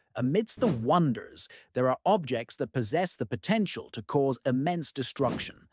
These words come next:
Today, we delve into the realm of the most dangerous objects on Earth, those that, while awe-inspiring, continue to pose significant threats to our planet and humanity.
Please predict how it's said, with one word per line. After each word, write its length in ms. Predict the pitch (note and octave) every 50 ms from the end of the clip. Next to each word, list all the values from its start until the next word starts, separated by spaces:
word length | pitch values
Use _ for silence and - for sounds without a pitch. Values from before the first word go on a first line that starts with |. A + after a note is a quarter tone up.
| _ _ _ _ _ _ _ _ _ _ _ _ _
Today, 480 | - - A2+ C#3 C#3 D3+ D3+ D#3 D#3+ C#3+ - - - _ _
we 140 | G#2+ A2+ A2+
delve 400 | - D3 D#3+ F3 F#3 F#3 F3 F#3
into 160 | F#3 F3+ F#3+
the 140 | F3+ A3+ G#3
realm 360 | F3+ E3 C#3+ B2 A2+ A2+ A#2+
of 120 | A#2 G#2
the 80 | C3 A#2+
most 360 | C3+ D3+ F3+ D#3+ - A#2 G#2
dangerous 560 | - D3+ F3 A3 A#3+ A#3 G#3+ A#3 A#3 G#3 - - _
objects 540 | E3 F3+ G3 D#3+ A#2 - A#2+ A#2 A#2+ - C3+
on 140 | B2 B2+ C#3
Earth, 440 | - C3 A2 - - - - - _ _ _ _ _ _ _ _ _ _ _
those 380 | - A2+ B2 E3 G#3 A#3 A#3 C#3+
that, 320 | C3 D3 C3+ C3 B2+ C3 - - - _ _
while 300 | - B2+ D#3+ F3 E3+ E3+ -
awe-inspiring, 1000 | F#3 A3 B3 B3 G#3+ D3 A#2 A2+ - - - A2+ G#2+ F#2+ F#2 F2 F2 G#2 A#2+ - _ _ _ _ _ _ _ _
continue 420 | - C3 B2+ - F3+ A3+ B3 B3
to 120 | A#3+ A#3 G3+
pose 340 | - - C3+ D3 D#3+ E3 D3
significant 800 | - - D3+ A#2 B2 B2 C3 F3+ F#3+ - A3 - A#3 A3+ F#3+ -
threats 480 | - - - C#3+ C3+ A2 - - -
to 180 | - - B2+ B2
our 160 | C3+ D#3+ F3
planet 560 | - - - - C#3 D#3+ E3+ F3 F3 F3+ F3+ -
and 160 | D3+ D3+ C#3+
humanity. 720 | - D#3 D#3 D3 C3+ B2+ B2 A2 G2 F#2+ F#2 - - _